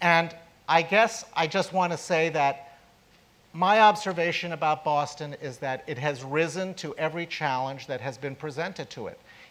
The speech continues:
economic and in every other way. It always reinvents itself, rejuvenates itself, renews itself.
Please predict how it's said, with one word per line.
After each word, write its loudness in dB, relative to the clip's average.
economic 0
and -4
in -8
every -2
other -2
way. -4
It -6
always 0
reinvents 0
itself, -6
rejuvenates -2
itself, -8
renews -2
itself. -10